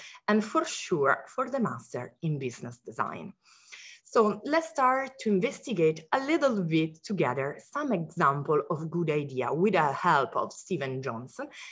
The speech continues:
at, at the end, uh, uh, navigating also into the project of our students. So I want to start with these terms that will come a lot of time during this conference,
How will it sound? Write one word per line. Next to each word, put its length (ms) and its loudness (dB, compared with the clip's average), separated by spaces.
at, 160 2
at 160 0
the 120 -2
end, 320 -2
uh, 200 2
uh, 400 -6
navigating 760 0
also 360 -2
into 560 0
the 560 -2
project 580 2
of 140 2
our 200 -8
students. 640 -10
So 240 -4
I 60 4
want 260 0
to 80 -2
start 460 -10
with 160 0
these 340 -6
terms 340 -4
that 280 0
will 160 4
come 340 2
a 120 8
lot 300 6
of 220 -6
time 460 0
during 500 4
this 380 -2
conference, 760 -6